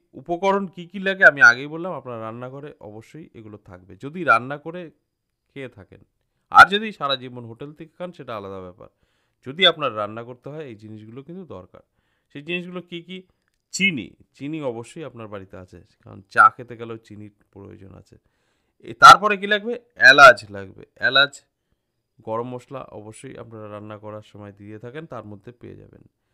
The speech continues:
এবং দারচিনি, সেটাও কিন্তু গরম মশলার মধ্যে পেয়ে যাবেন। এই তিনটে উপকরণ লাগবে।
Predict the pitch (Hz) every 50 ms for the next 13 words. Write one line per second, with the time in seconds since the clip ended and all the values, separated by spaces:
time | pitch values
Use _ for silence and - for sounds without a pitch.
0 | _ _ _ _ _ _ _ _ _ _ _ _ _ _ - 131 139 180 220 233
1 | 190 151 123 123 113 113 110 - - 107 98 95 95 - 120 104 127 139 151 170
2 | 185 185 180 190 156 127 113 110 110 107 107 107 120 113 113 113 135 147 - 117
3 | 107 107 104 104 - - - _ _ _ _ _ _ _ _ _ _ _ _ _
4 | _ _ _ _ _ _ - - 165 190 202 185 - _ _ _ _ _ _ _
5 | _ _ _ _ _ - 170 190 185 185 208 214 208 208 - - 127 131 117 127
6 | 123 127 156 175 165 131 110 95 92 95 _ -